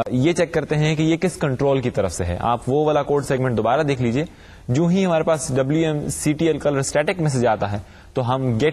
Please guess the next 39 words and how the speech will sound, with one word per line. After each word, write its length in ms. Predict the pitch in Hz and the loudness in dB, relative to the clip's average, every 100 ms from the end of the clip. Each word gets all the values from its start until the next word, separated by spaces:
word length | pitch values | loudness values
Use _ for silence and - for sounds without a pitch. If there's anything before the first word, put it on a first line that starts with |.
| 156 | 0
ڈی 140 | 147 | 2
ایل 120 | 156 147 | 2 2
جی 140 | 147 | 0
کنٹرول 440 | 147 131 139 143 151 | 0 -2 0 0 2
آئی 180 | 139 139 | 2 2
ڈی 160 | 170 | 2
کے 100 | 165 | 0
فنکشن 420 | 147 135 127 143 | -2 -2 0 0
کے 100 | 131 | 0
through، 320 | 123 - 180 117 - - - - - - | -2 0 0 0 -8 -18 -20 -20 -20 -4
آ، 300 | 110 110 107 - - - - | 0 2 2 -2 -14 -20 -6
جس 420 | 120 120 185 - - - | -2 0 0 -2 -6 -4
کنٹرول 420 | 151 143 175 196 | -2 2 2 2
کی 120 | 180 | 0
طرف 280 | 160 202 196 | 0 0 2
سے 140 | 202 | 2
یہ 60 | 185 | 2
میسج 320 | 151 160 147 | 2 0 2
آیا 240 | 139 135 | 2 2
ہے 140 | 131 135 | 2 0
اس 300 | 180 165 - | 0 -2 -2
کا 340 | - 120 147 - - | 0 0 0 -6 0
آئی 200 | 143 156 | 2 2
ڈی 240 | 156 113 | 2 0
معلوم 320 | 101 101 92 | 0 0 0
کرتے 260 | 90 90 92 | 0 -2 -2
ہیں۔ 140 | 82 82 - - - - - | -2 -4 -8 -20 -20 -20 -4
جیسا 200 | 117 143 | -2 0
کہ 80 | 147 | 0
آپ 100 | 139 | 0
جانتے 300 | 131 131 135 | 0 0 0
ہیں 180 | 156 147 147 - - - | -2 -2 -6 -16 -20 -2
کہ 280 | 135 127 - 214 - 269 190 127 | 2 2 0 -8 -14 -8 -4 -2
کلر 160 | 139 151 | 0 0
اسٹیٹک 580 | 147 147 135 156 - - | 0 -2 0 -4 -4 0
کے، 320 | 139 135 131 104 | 2 2 0 -4
آ، 100 | - 110 107 107 107 104 - | -2 0 2 0 0 -4 -6
میسج 580 | 65 127 117 123 147 123 | -10 -6 -4 -2 -2 -2
کے 160 | 147 | -2